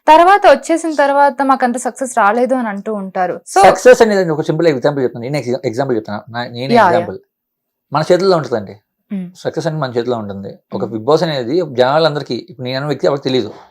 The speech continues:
Speaker 2: ఒక కోట్ల మంది తెలిసి, తెలిసేలా చేసింది బిగ్ బాస్. తెలుగు, తెలంగాణ, ఆంధ్ర రెండిట్లో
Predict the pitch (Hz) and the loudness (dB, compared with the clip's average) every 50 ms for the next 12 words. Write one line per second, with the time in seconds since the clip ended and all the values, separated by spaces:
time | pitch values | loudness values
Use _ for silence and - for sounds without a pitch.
0 | _ _ _ _ _ _ _ - 107 110 - - - 127 151 - 190 202 196 185 | _ _ _ _ _ _ _ -12 -12 -12 -10 -2 2 2 2 4 2 0 0 0
1 | 180 160 170 160 156 - _ - 156 151 160 170 170 151 143 135 - 139 110 107 | 0 2 0 0 0 -4 _ -2 -2 2 2 2 2 2 0 -2 -4 -8 -6 -6
2 | 113 113 123 131 127 131 - - 127 147 147 151 175 - - - _ _ _ _ | -4 2 4 4 4 2 0 0 0 2 4 4 4 2 2 -4 _ _ _ _
3 | _ - 127 135 143 151 165 165 170 185 180 - _ - - 135 139 139 135 127 | _ -6 -4 -4 -2 -2 -2 0 0 -2 -2 -6 _ -4 -2 -2 -2 2 0 0
4 | - - 123 123 135 147 151 147 151 151 165 208 - - | 0 0 -4 -4 -2 -2 -4 -4 -2 0 0 0 -2 -2